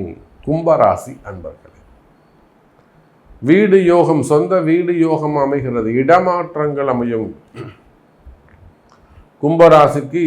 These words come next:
இடமாற்றத்துக்கான காலம், அது ஜாப் ரிலேட்டடா இருக்கலாம், பிசினஸ் ரிலேட்டடா இருக்கலாம், ஃபேமிலி ரிலேட்டடாக இருக்கலாம். இடமாற்றங்கள், ஊர் மாறுவதற்கான வாய்ப்புகள்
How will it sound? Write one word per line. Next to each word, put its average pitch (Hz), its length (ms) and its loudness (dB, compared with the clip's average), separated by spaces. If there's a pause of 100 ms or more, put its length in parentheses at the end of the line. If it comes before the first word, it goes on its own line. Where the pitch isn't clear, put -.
(120)
இடமாற்றத்துக்கான 151 1080 -2 (120)
காலம், 107 340 -4 (560)
அது 104 120 -4 (180)
ஜாப் 139 340 6
ரிலேட்டடா 110 480 -2
இருக்கலாம், 98 400 -4
பிசினஸ் 147 400 -6
ரிலேட்டடா 110 460 -4
இருக்கலாம், 98 420 -8
ஃபேமிலி 147 420 -2
ரிலேட்டடாக 110 580 -4
இருக்கலாம். - 380 -14 (1800)
இடமாற்றங்கள், 165 960 4 (160)
ஊர் 170 240 2
மாறுவதற்கான 139 880 -2
வாய்ப்புகள் 120 500 -2